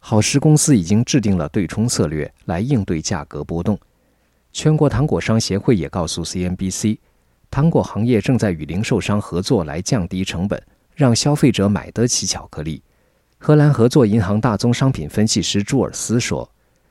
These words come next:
尽管大型巧克力公司去年采取了很好的对冲措施，不必立即把高价转嫁给消费者，但这个行业在消化成本方面能做的工作有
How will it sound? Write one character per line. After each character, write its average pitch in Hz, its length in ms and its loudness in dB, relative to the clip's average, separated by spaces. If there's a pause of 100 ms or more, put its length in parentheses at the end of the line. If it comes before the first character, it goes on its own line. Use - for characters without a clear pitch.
(180)
尽 160 180 4
管 127 160 4
大 123 180 2
型 120 200 2
巧 87 180 -2
克 95 140 -6
力 90 100 -2
公 107 160 2
司 113 180 0
去 113 240 -2
年 95 160 2
采 101 220 -4
取 120 160 -4
了 71 100 -6
很 104 220 -2
好 - 160 -4
的 76 140 -6
对 101 160 0
冲 110 200 -2
措 82 220 -4
施， 82 300 -6 (340)
不 139 100 -2
必 151 200 2
立 156 160 4
即 104 160 0
把 - 160 -4
高 95 180 -2
价 78 220 -4
转 - 200 -12
嫁 98 160 -4
给 - 140 -12
消 98 220 -2
费 117 180 2
者， - 260 -6 (380)
但 156 180 2
这 160 120 4
个 117 100 2
行 101 220 -2
业 123 120 2
在 104 160 0
消 131 220 -2
化 131 220 -4
成 104 200 -2
本 - 160 -2
方 85 220 -4
面 90 180 -2 (120)
能 87 200 0
做 120 200 2
的 - 80 -8
工 113 200 0
作 120 200 0
有 78 120 -12